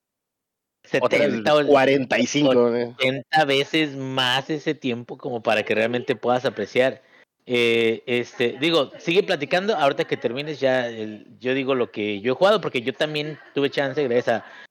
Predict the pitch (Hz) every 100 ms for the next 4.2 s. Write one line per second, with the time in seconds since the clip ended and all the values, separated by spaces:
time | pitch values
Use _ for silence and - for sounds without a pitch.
0 | _ 139 139 147 123 120 123 120 120 110
1 | 107 107 110 117 - 101 110 123 113 143
2 | 143 170 165 170 135 135 139 - 117 123
3 | 127 104 101 113 110 98 101 90 107 113
4 | 127 139